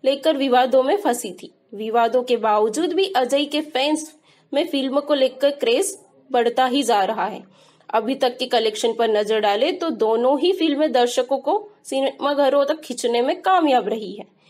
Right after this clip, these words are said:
बॉक्स ऑफिस इंडिया वेबसाइट के मुताबिक छपाक ने पांचवें दिन दो सौ से सवा दो करोड़ का कलेक्शन किया है।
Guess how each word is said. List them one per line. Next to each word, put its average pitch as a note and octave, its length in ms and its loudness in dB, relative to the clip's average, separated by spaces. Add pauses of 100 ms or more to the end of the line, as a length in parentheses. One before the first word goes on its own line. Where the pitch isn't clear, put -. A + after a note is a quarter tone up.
(360)
बॉक्स B3 360 0
ऑफिस G4+ 400 2
इंडिया C4+ 320 2
वेबसाइट A#3 540 0
के A3+ 120 -2
मुताबिक G#3+ 580 -2
छपाक C4 480 0
ने E4+ 140 2
पांचवें A#3+ 460 0
दिन B3 220 -2
दो B3 220 2
सौ F4 160 -4
से C#4+ 140 -4
सवा B3+ 300 2
दो C#4 140 0
करोड़ A3 280 0
का B3+ 140 -2
कलेक्शन A3 500 -2
किया A#3+ 320 -2
है। G#3 180 -10